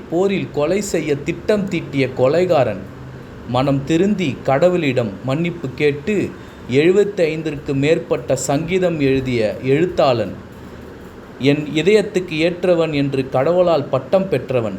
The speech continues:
நாற்பது வருடம் இஸ்ரவேல் நாட்டை அரசாட்சி செய்த அரசன். தாவீதை மன்னித்து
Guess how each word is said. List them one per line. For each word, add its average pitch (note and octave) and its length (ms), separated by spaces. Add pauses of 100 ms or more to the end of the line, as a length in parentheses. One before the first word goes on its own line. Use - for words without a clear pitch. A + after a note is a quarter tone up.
(140)
நாற்பது C3+ 560
வருடம் D#3+ 460 (120)
இஸ்ரவேல் E3 520
நாட்டை C3+ 420
அரசாட்சி D3+ 600
செய்த A#2+ 380
அரசன். A#2 440 (540)
தாவீதை D#3 560
மன்னித்து D#3 640